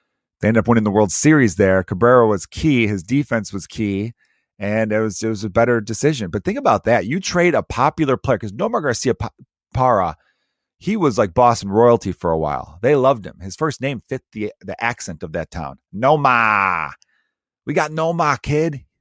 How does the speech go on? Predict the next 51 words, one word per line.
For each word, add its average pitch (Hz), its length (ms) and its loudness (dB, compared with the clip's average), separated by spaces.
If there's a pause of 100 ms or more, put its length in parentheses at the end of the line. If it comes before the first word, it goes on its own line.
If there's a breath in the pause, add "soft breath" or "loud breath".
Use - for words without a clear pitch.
Noma's 147 340 -4
wicked 143 300 -6
hardcore." 139 640 -2
Like, 104 180 -6
you 131 80 -2
know, 110 100 0 (100)
that 131 180 6
was, 123 160 0
like, 104 160 -2
their 101 120 -2
thing. 101 360 -2 (160)
"I 110 140 -2
am 107 80 -2
not 107 140 0
a 104 40 -4
cop." 101 520 2
That's, 98 220 -4
like, 92 220 -6
my 82 220 -8 (200)
departed 87 380 -4
accent 78 320 -6
I 78 60 -8
could 73 140 -20
do. 76 140 -10 (720 soft breath)
And 139 260 2
they 156 120 6
loved 214 240 4
him, 107 280 0
right? 165 360 2
So 151 380 6
for, 117 240 -6
for 156 140 -6
that 196 260 2
move, 208 540 2 (420)
it - 80 -20
just 220 180 -6
showed 165 260 2
you, 113 80 -8
man, 95 200 -8
he 147 120 -12
just - 220 -12
knew 131 120 -6
what 120 160 -4
he 117 80 -10
was 85 280 -14
doing. 196 360 -14 (720)
Theo 170 320 -2
just 101 220 -10
came 120 200 -2
along 101 320 0
like, 87 400 -12